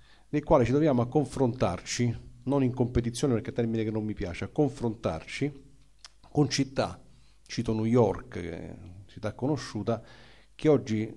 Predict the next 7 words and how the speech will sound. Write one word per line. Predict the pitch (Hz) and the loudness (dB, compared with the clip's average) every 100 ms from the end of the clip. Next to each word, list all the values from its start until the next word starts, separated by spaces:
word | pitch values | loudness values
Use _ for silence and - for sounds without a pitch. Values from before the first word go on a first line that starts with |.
| - - | -16 -14
hanno | - 127 107 98 | -2 0 0 0
un | 107 107 | -2 4
programma | - 131 139 113 104 | 4 4 2 0 -2
di | 107 | 0
manutenzione | 117 127 123 123 117 - 123 95 | 2 2 4 2 2 0 0 0
della | 87 87 | -4 -6
città | 80 92 - 80 82 127 | -8 -10 -10 -10 -6 -6